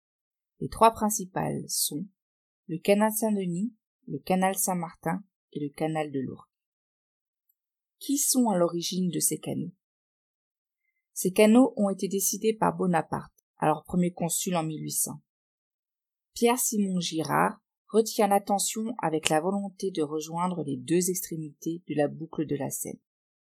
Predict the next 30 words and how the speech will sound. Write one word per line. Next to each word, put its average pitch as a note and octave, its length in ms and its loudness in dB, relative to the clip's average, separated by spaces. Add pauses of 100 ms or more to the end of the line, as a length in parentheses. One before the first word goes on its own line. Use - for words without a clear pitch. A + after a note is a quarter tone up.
(1000)
Mis G#3 240 6
en B3+ 80 8
chantier A3 360 -2
rapidement, E3+ 640 -4 (340)
ils G#3 180 6
ne A3+ 120 6
virent A3+ 160 4
le A3+ 120 8
jour A#3 340 -4
que G3+ 80 -2
vers F3+ 180 4
les E3+ 200 0
années G3+ 260 2
mille G#3+ 320 4
huit G3+ 80 -4
cent F#3 240 -2
vingt. - 240 -8 (1080)
La D3+ 100 -4
chute F#3+ 280 -2
de G#3+ 60 8
l'Empire, G3 540 2
entre - 240 -2
autres, G#3+ 320 -2 (260)
avait F3 240 0
quelque G#3+ 300 2
peu - 280 -4
entamé F#3 600 0
l'avancement F3+ 560 0
des D#3 120 -6
travaux. - 360 -12